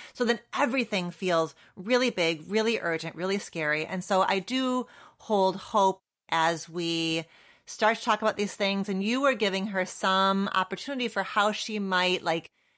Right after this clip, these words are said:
develop some gradients, but this was a red flag and you kind of blew past it. And then there was this thing and you blew past that. But, and so she has a chance to kind of begin to honor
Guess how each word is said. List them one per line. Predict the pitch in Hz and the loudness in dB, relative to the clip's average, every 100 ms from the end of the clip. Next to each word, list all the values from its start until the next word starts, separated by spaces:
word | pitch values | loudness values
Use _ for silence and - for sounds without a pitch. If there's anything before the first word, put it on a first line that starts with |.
| _ - | _ -8
develop | 220 226 226 | 0 2 2
some | - 196 | 0 -4
gradients, | 160 175 202 214 160 147 147 - - | -4 0 2 2 0 -2 -6 -8 -8
but | 196 - | -8 -4
this | 190 226 | -4 -6
was | 262 | -6
a | 254 | -2
red | 240 233 | -2 -2
flag | 240 214 214 208 208 | 0 2 4 4 2
and | 180 185 | -2 -4
you | |
kind | 185 196 175 | -4 -6 -6
of | |
blew | 175 180 | -4 -4
past | - 202 185 - | 0 -2 -2 -4
it. | 170 | -8
And | 175 | -6
then | 165 | -6
there | 165 | -4
was | 160 175 | -6 -2
this | 247 - | -2 0
thing | 254 233 202 | -2 -2 -4
and | 180 | -4
you | 175 | -4
blew | 175 | -6
past | - 180 160 - | -4 -2 -2 0
that. | 160 - - - | -2 -2 -14 -8
But, | - | -2
and | 214 | 0
so | 208 | 0
she | 175 - 269 | 0 -2 0
has | 262 220 | 0 -2
a | |
chance | 208 185 170 - | -4 -4 -4 -6
to | |
kind | - 185 | -6 -4
of | 165 - _ _ _ _ _ _ | -4 -8 _ _ _ _ _ _
begin | 202 190 180 | -2 0 0
to | - 185 - | -2 -6 2
honor | 170 196 180 160 160 | 4 6 4 4 2